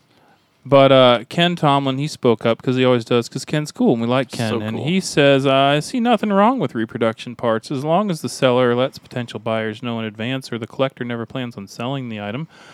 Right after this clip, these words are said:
Speaker 1: Uh, with the quality of three D printed items now and the insane prices of original parts,
Speaker 2: Hmm.
Speaker 1: once again, insane prices of original parts, buying reproduction parts is probably the best way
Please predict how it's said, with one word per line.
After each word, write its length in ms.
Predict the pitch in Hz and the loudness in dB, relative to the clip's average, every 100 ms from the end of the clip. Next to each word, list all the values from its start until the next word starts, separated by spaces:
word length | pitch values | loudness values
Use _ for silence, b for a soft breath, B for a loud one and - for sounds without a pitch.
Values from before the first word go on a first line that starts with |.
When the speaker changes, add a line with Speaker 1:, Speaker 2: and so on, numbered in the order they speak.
| B B - | B B 0
Speaker 1:
Uh, 220 | 123 123 | 4 4
with 160 | 127 - | 2 0
the 80 | |
quality 400 | - 156 147 147 | -2 4 4 4
of 100 | 127 | 0
three 240 | - 143 135 | -2 -2 0
D 160 | 160 | -2
printed 300 | - 143 131 | -4 -4 -2
items 340 | 120 123 120 120 | -2 -2 -4 -4
now 260 | 123 147 | -2 0
and 80 | 143 | -2
the 140 | 127 135 | -2 -4
insane 840 | 131 - 196 220 220 208 202 190 | -4 0 2 4 4 4 2 4
prices 460 | 180 185 175 156 | 4 6 4 0
of 100 | 139 | 0
original 360 | 139 139 135 127 | 0 0 -2 -6
parts, 500 | - 143 131 139 - - | 0 4 4 0 -12 -16
Speaker 2:
Hmm. 140 | 120 - _ - | -18 -20 _ -4
Speaker 1:
once 280 | 127 131 | -2 -2
again, 280 | - 135 123 | -2 0 -2
insane 800 | 151 156 - 175 185 196 190 175 | -2 -4 -4 0 2 2 2 -2
prices 400 | - 143 139 127 | -2 -2 -2 -4
of 80 | 120 | -4
original 340 | 120 117 117 | -4 -6 -8
parts, 320 | 110 117 120 - | -6 -4 -4 -6
buying 380 | 123 143 156 | -2 0 0
reproduction 520 | 151 143 143 139 - 131 | -2 -2 -2 -2 -6 -6
parts 260 | 131 127 127 | -4 -4 -6
is 60 | |
probably 360 | - 202 214 185 | -4 -4 -2 -4
the 80 | 139 | -2
best 320 | 135 131 - | -4 -4 -4
way 260 | 113 117 | -4 -4